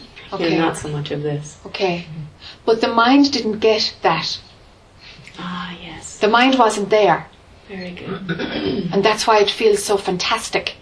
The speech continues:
Speaker 1: y-, you know, because there's just nothing there. You don't know it's fantastic until afterwards mind says, "Wow, I wasn't there," and mind will make it an experience and tick off the boxes.
Speaker 2: Yeah.
Speaker 1: So now it's a recognizable experience, okay?
Speaker 2: Mm-hmm.
Speaker 1: But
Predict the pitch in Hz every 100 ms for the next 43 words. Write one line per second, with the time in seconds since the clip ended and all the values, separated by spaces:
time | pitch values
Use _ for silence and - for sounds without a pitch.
0 | - - 233 214 220 214 254 254 202 208
1 | 214 196 - 202 226 214 208 196 226 208
2 | 180 202 202 208 202 202 196 220 247 -
3 | 185 185 190 190 196 185 202 202 196 196
4 | 196 208 202 - 185 - - - 226 240
5 | 285 349 370 233 175 143 - - - -
6 | 226 262 247 220 220 233 196 214 208 214
7 | 220 220 170 220 220 - 320 311 - -
8 | - - 220 247 214 - 208 269 - 208
9 | - - - - - - - - - -
10 | 220 180 - 220 208 202 202 220 226 262
11 | 254 226 226 226 254 - 311 240 170 -
12 | - 240 269 - 202 -